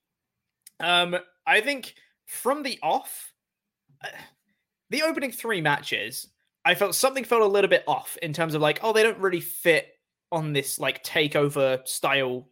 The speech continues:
card. Less so in the Million Dollar Championship match, but it's still, to me, like,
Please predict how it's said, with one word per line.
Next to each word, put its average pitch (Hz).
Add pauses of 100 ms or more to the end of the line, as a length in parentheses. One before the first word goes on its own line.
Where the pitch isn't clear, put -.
(140)
card. 113
Less 220
so 233
in 208
the 185
Million 180
Dollar 156
Championship 185
match, 226
but 151
it's 147
still, 196
to 185
me, 156
like, 139